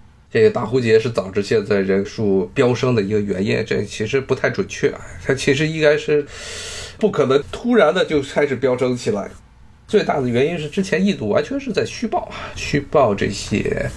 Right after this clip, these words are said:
确诊人数，造成了现在一个非常荒诞的局面啊！印度成了现在这个样子。其实还是刚才那句话，这个不是说印度这个国家的问题，是现在其实整个西方的这些国家都是普遍存在的一个严重的问题。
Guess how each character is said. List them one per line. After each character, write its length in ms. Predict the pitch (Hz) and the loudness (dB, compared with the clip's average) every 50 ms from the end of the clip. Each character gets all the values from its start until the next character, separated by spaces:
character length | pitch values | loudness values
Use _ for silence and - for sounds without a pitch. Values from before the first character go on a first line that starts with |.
| - - - - - - | -10 -12 -12 -12 -12 -12
确 220 | - - 208 - | -4 0 0 2
诊 140 | 95 98 - | 2 2 0
人 160 | - 85 76 - | 0 -4 -8 -8
数， 180 | - - - - - - - _ _ - - - - - - | -8 -8 -10 -10 -12 -14 -18 _ _ -20 -20 -20 -20 -6 -2
造 140 | - 135 123 | 0 0 0
成 160 | 123 131 131 | 0 0 0
了 80 | 131 | 0
现 160 | 123 - 143 131 | 2 0 0 2
在 100 | 131 120 | 2 0
一 140 | 117 117 | 0 0
个 100 | 113 117 | 0 -2
非 160 | 113 - 131 120 | -2 -2 -2 -2
常 140 | 123 120 | 0 -2
荒 180 | 113 - 131 127 | -2 0 0 0
诞 160 | 127 123 117 | 2 2 0
的 60 | 104 | 0
局 180 | 101 - - 101 | -2 -2 -2 0
面 160 | 110 123 117 - | 2 2 0 0
啊！ 200 | - 123 110 107 | -4 -8 -8 -8
印 240 | 107 110 113 107 101 | -4 -2 0 0 2
度 160 | 95 95 98 | 2 2 0
成 160 | 95 - 95 | 0 -2 -4
了 140 | 92 92 95 | -4 -4 -4
现 220 | - - 110 95 | -2 -2 -2 0
在 140 | 98 98 95 98 | 0 0 0 0
这 120 | 101 95 | -2 -2
个 80 | - - | -2 -2
样 180 | - - - - | -4 -6 -6 -8
子。 60 | - - - - - | -10 -14 -16 -16 -12
其 160 | - - 151 | -6 -4 -4
实 100 | 147 156 - | -4 -4 -8
还 180 | - - - 131 | -4 0 0 0
是 140 | 143 165 151 | 2 2 2
刚 160 | 156 151 151 | 2 2 2
才 120 | 143 147 143 | 2 0 0
那 160 | 147 139 139 | 0 0 0
句 100 | 139 143 | 0 -2
话， 340 | 135 - - - - - - | -2 -2 -4 -4 -4 -8 -6
这 120 | - - 151 147 | -4 -2 0 0
个 100 | 123 113 | 0 -2
不 240 | - - 131 127 | -2 -2 -2 0
是 240 | 131 - - 151 131 | 0 2 2 2 2
说 140 | 120 - 135 | 2 2 0
印 240 | 151 165 175 156 143 | 0 -2 -4 -2 0
度 180 | 139 127 123 | 2 2 2
这 200 | 117 - 147 131 120 | 2 0 0 0 2
个 160 | 123 113 107 | 2 2 2
国 240 | 107 - - 98 101 | 0 -2 -4 -6 -2
家 260 | - - 160 180 185 | 0 0 0 2 2
的 80 | 156 143 | 2 2
问 220 | 131 113 113 113 | 2 0 -2 -4
题， 180 | - - - - - - - - - _ - | -6 -12 -14 -16 -16 -18 -20 -20 -20 _ -4
是 120 | - - 143 | 0 0 0
现 220 | - 202 190 175 | 2 2 2 4
在 100 | 165 147 | 4 2
其 240 | 147 - - 139 139 | 2 2 0 0 0
实 200 | 147 - - - | 0 -4 -6 -4
整 280 | - 127 101 95 98 98 | -2 0 0 0 0 0
个 340 | - - 160 190 180 - 113 | 0 2 2 4 4 2 0
西 260 | 113 - - 180 170 | -4 -4 -4 -4 -4
方 220 | - - 180 180 185 | -2 -2 0 0 2
的 100 | 165 143 | 2 2
这 160 | 143 135 117 | 2 0 -2
些 300 | 110 - - 139 139 135 | -2 -2 0 0 0 2
国 160 | 135 117 117 | 2 0 0
家 100 | 139 143 | 0 0
都 200 | - 202 220 220 | 0 2 0 0
是 100 | 190 - | 0 -2
普 240 | - - - 220 208 | -4 -4 -4 -2 0
遍 240 | 190 233 311 349 196 | 2 2 2 0 0
存 220 | - - 104 104 | 0 0 0 2
在 120 | 123 117 | 2 2
的 140 | 110 107 101 | 2 2 0
一 180 | 98 - - - | -2 -4 -6 -8
个 180 | - - - - | -6 -6 -6 -4
严 320 | 98 101 104 - - 127 | -2 -2 -2 0 0 0
重 240 | 135 185 185 175 151 | 2 2 0 2 2
的 180 | 139 127 117 113 | 2 0 0 0
问 240 | 120 135 135 113 | 0 0 0 0
题。 140 | - - - | -2 -6 -10